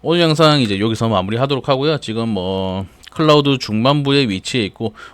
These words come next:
오일선 맞고 떨어졌고 추가적인 하락이 물론 발생을 할 수도 있겠지만 우리가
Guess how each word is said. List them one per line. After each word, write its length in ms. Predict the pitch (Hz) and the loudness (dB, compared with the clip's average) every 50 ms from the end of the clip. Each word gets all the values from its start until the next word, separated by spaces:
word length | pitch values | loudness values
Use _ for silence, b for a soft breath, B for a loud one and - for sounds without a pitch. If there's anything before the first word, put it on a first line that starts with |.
| B _ | B _
오일선 440 | 95 98 107 120 127 131 160 160 156 | -2 0 2 2 4 4 4 4 4
맞고 300 | 135 98 98 - 131 120 | 4 2 2 0 -4 -2
떨어졌고 600 | - 139 135 131 104 98 - - - 110 101 - - | 0 0 2 2 0 0 -4 -2 -4 -4 -4 -4 -8
추가적인 540 | - - - 135 139 135 127 123 131 135 131 | -10 -8 -2 2 2 2 4 2 2 0 0
하락이 460 | - 147 135 135 127 123 135 143 131 | 2 2 4 4 2 2 0 -2 -2
물론 360 | 101 95 98 104 113 120 120 | -2 -2 -2 0 0 0 0
발생을 400 | 104 107 107 107 117 127 120 120 | 0 0 0 2 2 2 2 2
할 80 | 123 123 | 2 0
수도 200 | - - 123 110 | 0 -2 -2 -2
있겠지만 460 | - - 107 - - 127 131 135 131 | 0 0 -2 0 2 2 4 4 2
우리가 420 | 73 90 98 98 101 113 143 175 | 2 0 2 4 4 4 4 4